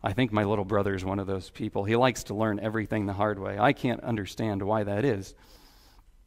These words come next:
The Bible tells us in Romans fifteen four, it says, "For whatever things were written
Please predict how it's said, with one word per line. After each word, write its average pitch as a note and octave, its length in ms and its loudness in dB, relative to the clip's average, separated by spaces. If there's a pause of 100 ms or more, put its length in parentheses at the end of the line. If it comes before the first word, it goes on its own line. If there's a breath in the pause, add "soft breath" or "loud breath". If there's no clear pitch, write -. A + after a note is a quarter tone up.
(1500 soft breath)
The A#2+ 80 4
Bible C#3+ 280 12
tells C#3 300 8
us G#2 280 4
in A#2+ 200 2 (100)
Romans C3+ 400 8
fifteen A#2+ 460 2
four, C#3+ 240 6
it A#2 80 6
says, C3+ 240 4
"For D3 180 6
whatever F3+ 340 10
things D#3 280 6
were B2 200 6
written G#2 500 4